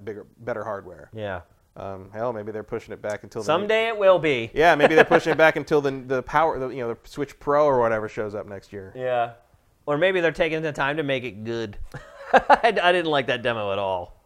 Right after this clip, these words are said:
Speaker 2: I, it was like torture playing it for me, but to each their own.
Speaker 1: Uh, I think it was fine. I, I just want it to run smoothly.
Speaker 2: Yeah, that was honestly the least of my concerns. But you're right, it did run crappy. And now let's talk hardware. So Nintendo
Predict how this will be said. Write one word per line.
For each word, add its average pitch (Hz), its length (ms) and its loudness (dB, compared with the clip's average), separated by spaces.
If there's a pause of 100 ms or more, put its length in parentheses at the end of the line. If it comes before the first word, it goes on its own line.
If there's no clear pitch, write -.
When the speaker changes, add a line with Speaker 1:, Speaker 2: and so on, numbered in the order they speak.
Speaker 2:
I, 101 100 -6
it 135 80 -4
was 127 120 -6
like 110 140 -2
torture 113 380 -6
playing 101 280 -10
it 95 80 -14
for 95 100 -16
me, 95 200 -12
but 92 340 -10 (520)
to 131 100 -6
each 147 160 -2 (120)
their 143 280 0
own. 113 320 -4
Speaker 1:
Uh, 135 300 -6
I 139 80 -4
think 123 180 -10
it 107 40 -10
was - 140 -16
fine. 92 360 -20 (140)
I, 110 220 -10
I 127 100 -4
just 131 180 -10
want 117 160 -6
it - 80 -14
to 113 80 -12
run 101 280 -14
smoothly. 85 460 -20 (540)
Speaker 2:
Yeah, 107 260 -4 (240)
that 175 160 6
was 185 140 2
honestly 139 320 0
the 104 80 -10
least 104 220 -10
of 104 60 -14
my 90 100 -10
concerns. 90 680 -18 (100)
But 131 140 -2
you're 123 120 -4
right, 107 200 -4
it 95 120 -12
did 110 120 -10
run 90 180 -12
crappy. 85 440 -12 (800)
And 139 100 -2
now 226 220 8
let's 233 120 0
talk 180 300 2
hardware. 123 800 -2
So 214 180 0
Nintendo 247 760 2